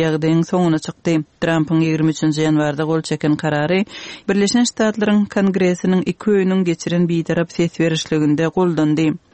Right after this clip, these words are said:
"Men Kongressdäki demokratlaryň özüne gelenligi üçin hoşal", diýip Trump kanuny gol çeken soň aýtdy. Şol bir wagtda iki partiýanyň siýasatçylary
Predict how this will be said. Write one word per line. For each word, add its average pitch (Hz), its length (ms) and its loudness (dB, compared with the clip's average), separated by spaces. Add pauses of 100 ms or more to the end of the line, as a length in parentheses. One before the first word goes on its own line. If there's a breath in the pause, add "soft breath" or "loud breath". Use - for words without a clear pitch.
"Men 233 200 4
Kongressdäki 208 800 0
demokratlaryň 185 760 0
özüne 180 460 2
gelenligi 170 480 0
üçin 170 260 -2
hoşal", 165 460 -2
diýip 180 200 -4
Trump 165 300 0 (320 loud breath)
kanuny 180 440 2
gol 170 200 0
çeken 165 340 -2
soň 156 220 2
aýtdy. 165 240 -2
Şol 156 220 0
bir 156 60 0
wagtda 156 360 -2
iki - 220 -4
partiýanyň 170 640 0 (320 loud breath)
siýasatçylary 165 840 0